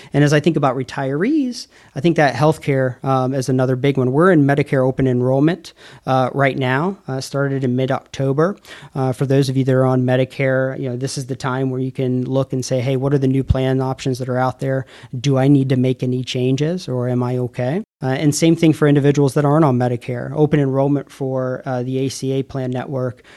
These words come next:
uh, I think opens up at the beginning of November. So those are, again, some big decisions that I think impact our day-to-day lives that, um, a lot of times can just get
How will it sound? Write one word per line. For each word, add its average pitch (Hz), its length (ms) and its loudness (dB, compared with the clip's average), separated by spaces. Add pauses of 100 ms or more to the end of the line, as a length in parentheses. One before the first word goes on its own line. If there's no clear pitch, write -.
(140)
uh, 123 300 -2
I 123 60 -8
think 135 180 -2
opens 131 320 2
up 131 160 0
at 127 80 2
the 127 80 -10
beginning 127 380 0
of 117 160 -4
November. 120 840 -4 (380)
So 135 220 -2
those 135 240 2
are, 135 160 2
again, 135 440 0
some 147 180 2
big 143 300 0
decisions 127 840 0
that 123 120 -2
I 123 60 0
think 123 220 -4
impact 123 520 -4
our 123 120 -4
day-to-day 123 420 -4
lives 123 420 -4
that, 123 240 -4 (320)
um, 127 240 -4
a 156 60 -4
lot 143 260 0
of 139 80 -4
times 131 380 -4
can 135 160 -2
just 127 260 -6
get 131 220 -6